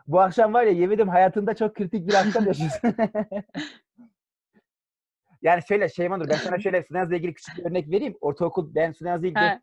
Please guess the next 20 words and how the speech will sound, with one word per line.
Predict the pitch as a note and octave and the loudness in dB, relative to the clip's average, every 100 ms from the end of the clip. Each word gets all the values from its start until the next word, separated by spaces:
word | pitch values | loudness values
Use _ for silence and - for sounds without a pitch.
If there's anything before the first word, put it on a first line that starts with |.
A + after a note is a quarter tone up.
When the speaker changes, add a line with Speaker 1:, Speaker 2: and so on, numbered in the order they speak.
| _ | _
Speaker 1:
beş-, | - | -2
Speaker 2:
her | A3+ | 2
Speaker 1:
beşinci | A3+ | 2
Speaker 2:
zaman | G#3+ A#3 A3+ | -2 -4 -6
sorabilir | A3 G#3+ G#3 G#3 G3+ G3 | -6 -6 -6 -8 -8 -10
istediğini. | - - - F3 F3 F3 F3 _ _ | -12 -14 -10 -6 -6 -8 -14 _ _
Speaker 1:
beşinci | A#2+ D#3+ - F#3+ | -4 -4 -2 -6
sınıfta | - G3 G3+ | -6 -4 -2
ben | F#3+ | -4
Sudenaz'ı | F#3 F3+ F#3+ F#3 | -2 0 0 2
seçtim. | G#3 G3 - C#4+ - _ - | 4 4 2 -2 -4 _ -4
İlk | C#3 | 0
seçtiğim | F3+ E3+ G3 F#3 | 2 2 2 0
sınıfa | F#3 F#3 | 2 2
gittim. | F#3+ G3+ - E4+ _ _ _ _ _ | 2 0 -4 -8 _ _ _ _ _
Şimdi | F#3 F#3+ - | -8 -6 0
arkada | G3+ A3+ B3+ G3+ C4+ - _ _ _ | 0 2 0 0 -2 -6 _ _ _
böyle | G3+ G#3+ | 0 2
Speaker 2:
Hı | G3+ | 0
hı. | A3+ | -4